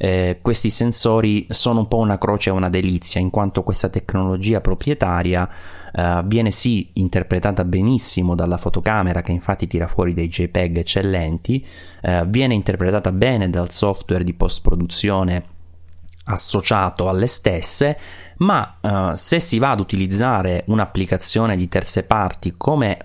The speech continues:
diciamo, più o meno fanno la maggior parte, eh, dei fotografi, in quanto, eh, le applicazioni in bundle con le fotocamere in genere sono un po' una schifezza, nel senso che magari ti tirano il meglio del sensore por-,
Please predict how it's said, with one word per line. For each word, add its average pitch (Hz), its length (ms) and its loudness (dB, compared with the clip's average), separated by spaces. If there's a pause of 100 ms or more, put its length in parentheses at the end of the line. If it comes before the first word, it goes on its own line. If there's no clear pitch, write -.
diciamo, 95 580 0
più - 180 -2
o 90 40 2
meno 101 220 2
fanno 98 320 0
la 90 100 0
maggior 87 400 -2
parte, 87 520 0 (340)
eh, 85 180 0
dei 87 160 0
fotografi, 92 640 0
in 90 80 0
quanto, 90 500 0 (280)
eh, 85 180 2
le 92 140 2
applicazioni 95 720 0
in 95 140 2
bundle 95 420 2
con 90 160 -2
le 87 60 0
fotocamere 98 720 2 (240)
in 104 280 4
genere 92 420 2
sono 92 300 0
un 87 140 -2
po' 92 100 2
una 90 140 2
schifezza, 95 600 -2
nel 87 140 0
senso 90 300 -2
che 87 120 -2
magari 92 380 0
ti 90 160 -4
tirano 95 380 0
il 90 140 0
meglio 110 640 2 (240)
del 90 200 0
sensore 107 520 2
por-, - 220 0